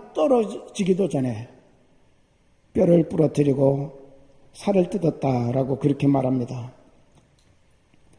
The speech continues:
사랑하는 여러분, 이처럼 감사는 위대한 기적과 승리와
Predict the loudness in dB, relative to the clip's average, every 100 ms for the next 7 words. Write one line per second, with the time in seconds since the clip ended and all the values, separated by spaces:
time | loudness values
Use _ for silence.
0 | _ 0 4 4 4 2 0 -2 -4 -10
1 | -20 -20 -8 2 8 10 8 6 2 -4
2 | -10 -2 2 4 4 4 4 2 0 -6
3 | -16 -20 0 4 8 8 8 2 -2 -4
4 | -4 -4 -4 -8 -10 -6 -4 -2 -2 -2
5 | -4